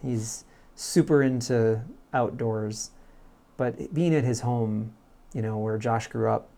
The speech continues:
and hearing some of the stories that he tells, and then, you know, going to Josh's mom. I mean, they, they divorced when Josh was twelve,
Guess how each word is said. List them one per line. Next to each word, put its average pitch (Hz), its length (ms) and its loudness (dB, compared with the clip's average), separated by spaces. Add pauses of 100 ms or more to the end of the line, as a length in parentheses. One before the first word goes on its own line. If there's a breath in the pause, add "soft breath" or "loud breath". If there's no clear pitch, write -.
(400)
and 110 360 -2
hearing 127 320 0
some 117 160 -2
of 110 40 0
the 107 80 -4
stories 107 520 0
that 110 200 -2 (500 soft breath)
he 127 140 -4
tells, 110 400 -2
and 107 180 -2
then, 107 280 -2 (260)
you 147 60 -6
know, 117 60 -4
going 120 360 0
to 110 340 -2
Josh's 110 400 -2
mom. 139 320 2
I 113 60 0
mean, 117 100 0
they, 127 100 4
they 135 140 8
divorced 117 420 2
when 107 80 -4
Josh 101 240 -4
was 110 140 -10
twelve, 110 400 0